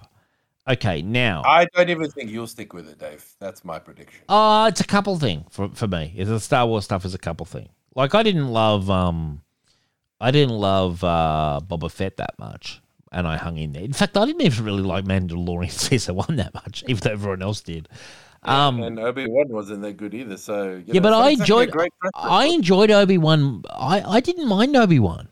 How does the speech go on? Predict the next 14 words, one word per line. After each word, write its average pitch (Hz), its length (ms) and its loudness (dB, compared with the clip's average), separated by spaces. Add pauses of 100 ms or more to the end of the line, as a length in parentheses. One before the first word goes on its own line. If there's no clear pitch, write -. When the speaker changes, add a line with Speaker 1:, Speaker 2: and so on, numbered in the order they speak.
(520)
Speaker 1:
You 170 80 -4
know, 180 200 2
I, 196 180 2
I, 190 260 4
I 175 240 0
enjoyed 285 260 0
Obi-Wan 151 560 2
more 123 240 2
than 127 140 0
I 120 140 0
enjoyed, 101 540 -2
um, 90 600 -4 (640)
Boba 101 180 2
Fett. - 300 -2